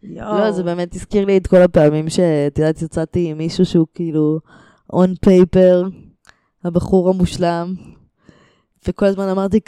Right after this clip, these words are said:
Speaker 2: אמרתי לך כזה, "אבל אני כל כך רוצה ל-, לרצות אותו, ואני כל כך רוצה שזה יצליח", וכאילו,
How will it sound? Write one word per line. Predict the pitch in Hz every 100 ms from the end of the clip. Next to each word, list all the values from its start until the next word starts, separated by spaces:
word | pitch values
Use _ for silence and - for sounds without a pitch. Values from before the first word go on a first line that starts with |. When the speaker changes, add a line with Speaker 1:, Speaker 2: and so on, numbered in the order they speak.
| -
Speaker 2:
אמרתי | 180 175 202
לך | 190 -
כזה, | 196 175 175
"אבל | 170
אני | 175 180
כל | - 175
כך | 208
רוצה | 208 208 220 202
ל-, | 202 -
לרצות | 196 185 - 214 220
אותו, | - 190 170 170
ואני | 175 -
כל | 196
כך |
רוצה | 214 - 208
שזה | 208 190
יצליח", | 190 - - 214 220 190 175 - 170
וכאילו, | 190 180 180